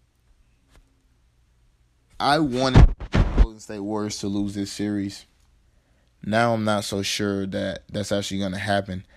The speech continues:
After game five, game five left a sour taste in my mouth because before, after Chris Paul got hurt. Before Chris Paul got hurt,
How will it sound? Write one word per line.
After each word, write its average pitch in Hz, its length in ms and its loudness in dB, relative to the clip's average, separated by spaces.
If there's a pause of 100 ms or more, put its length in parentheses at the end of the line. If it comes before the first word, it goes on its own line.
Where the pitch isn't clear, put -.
(200)
After 117 300 -2
game 110 540 -4
five, 101 920 -2 (2250)
game 135 220 0
five 117 320 0
left 104 220 -4
a 95 260 -8
sour 101 460 -2
taste 95 320 -8
in 82 80 -12
my 76 100 -12
mouth 53 440 -16
because 95 600 -8 (1500)
before, 117 380 0 (520)
after 113 260 0
Chris 107 220 -2
Paul 101 240 2
got 82 220 -10
hurt. 82 260 -8 (840)
Before 143 300 2
Chris 147 220 0
Paul 131 220 2
got 117 200 0
hurt, 117 320 -4